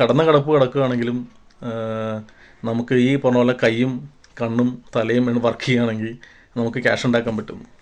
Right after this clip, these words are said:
കാരണം അത് ഞാൻ പറയാൻ കാരണം എനിക്കിപ്പോൾ കഴിഞ്ഞ ദിവസങ്ങളിൽ ഒരു അനുഭവം ഉണ്ടായി, നടുവേദനയിൽ ഒരു പ്രശ്നം വന്നു, കടന്ന കിടപ്പ് തന്നെയായിരുന്നു, ഇപ്പോഴാണ് ഇന്നാണൊന്ന് ഇരുന്നത്.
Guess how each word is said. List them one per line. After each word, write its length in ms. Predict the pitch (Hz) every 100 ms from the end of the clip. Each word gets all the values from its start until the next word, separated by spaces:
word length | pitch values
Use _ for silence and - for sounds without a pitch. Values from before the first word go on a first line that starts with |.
| _ -
കാരണം 160 | 117 123
അത് 240 | 120 139
ഞാൻ 160 | 131 139
പറയാൻ 280 | 135 117 143
കാരണം 320 | 143 139 143
എനിക്കിപ്പോൾ 340 | 123 131 139 143
കഴിഞ്ഞ 200 | 131 131
ദിവസങ്ങളിൽ 340 | 139 135 135
ഒരു 80 | 139
അനുഭവം 260 | 127 120 131
ഉണ്ടായി, 240 | 123 123 123 131
നടുവേദനയിൽ 480 | 120 120 120 123
ഒരു 60 | 127
പ്രശ്നം 320 | 139 - 127
വന്നു, 240 | 120 113 139 - - - - _
കടന്ന 180 | 131 135
കിടപ്പ് 260 | 160 156 165
തന്നെയായിരുന്നു, 400 | 170 135 123 110 - 135
ഇപ്പോഴാണ് 340 | - 123 120
ഇന്നാണൊന്ന് 360 | 117 131 131 131
ഇരുന്നത്. 280 | 113 107